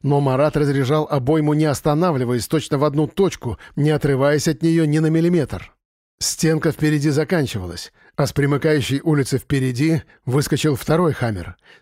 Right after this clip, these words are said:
Стекло машины опустилось, выпуская гранатометный ствол. «Вадим, пригнись!» — крикнул Тимуров. И снаряд ударил в лобовое окно «Патриота», накрыв его сплошной пеленой огня. Все-таки треснуло бронестекло,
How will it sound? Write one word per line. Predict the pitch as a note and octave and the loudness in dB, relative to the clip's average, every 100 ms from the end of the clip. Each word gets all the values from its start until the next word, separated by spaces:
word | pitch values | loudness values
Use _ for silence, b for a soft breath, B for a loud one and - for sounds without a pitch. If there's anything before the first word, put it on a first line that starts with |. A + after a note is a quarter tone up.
| - | -12
Стекло | - D#3 C3 D#3+ | -2 -2 2 2
машины | D#3+ C#3+ D3+ C#3 | 2 0 0 0
опустилось, | B2 C3+ C3 - - C#3+ D#3 - - | 0 0 -2 -4 -2 0 0 -2 -4
выпуская | C#3 C3 C3+ E3 D3+ | -2 0 0 0 0
гранатометный | C#3 C#3+ C3+ D3 D3+ C#3 C#3+ | 2 0 0 0 0 0 -2
ствол. | - D#3 C#3 F#2+ D2+ _ _ _ _ _ | 0 0 0 -2 -10 _ _ _ _ _
«Вадим, | B2 E3+ G#3 D#3 | -2 0 2 2
пригнись!» — | A3+ A3+ A#3+ C3 - - _ _ - | 2 2 2 0 -6 -16 _ _ -2
крикнул | D3+ - C#3+ | -2 0 -2
Тимуров. | C3 D#3 C3+ G#2 - _ _ _ _ _ D3+ | 0 0 0 -4 -10 _ _ _ _ _ -2
И | |
снаряд | C3 C#3 C#3+ E3 D3 | 0 0 2 2 2
ударил | D3 D3 C3 | 2 2 0
в | |
лобовое | B2 C#3 D#3 D#3 C#3+ | 0 2 2 2 2
окно | C3+ C#3+ C#3 | 0 -2 -2
«Патриота», | C3+ B2+ C3+ E3 D#3+ D3 b b - | -2 0 2 2 0 -2 b b -4
накрыв | C3 D3+ D#3 | -2 0 0
его | C3+ C#3+ C#3+ | 2 0 0
сплошной | D3 C3+ E3 D3+ | -2 0 0 0
пеленой | D3+ C#3+ D3 C#3+ | 0 0 2 0
огня. | - D3 D#3 C3 E2+ - _ _ _ _ - | -2 0 0 -2 -4 -12 _ _ _ _ -6
Все-таки | D3+ C#3 C#3+ C#3+ | -2 0 0 -2
треснуло | D#3+ D#3+ - C3 B2+ | 0 0 0 -2 0
бронестекло, | C#3+ C3+ - B2+ - D3 E3 | 0 -2 -4 -6 0 0 0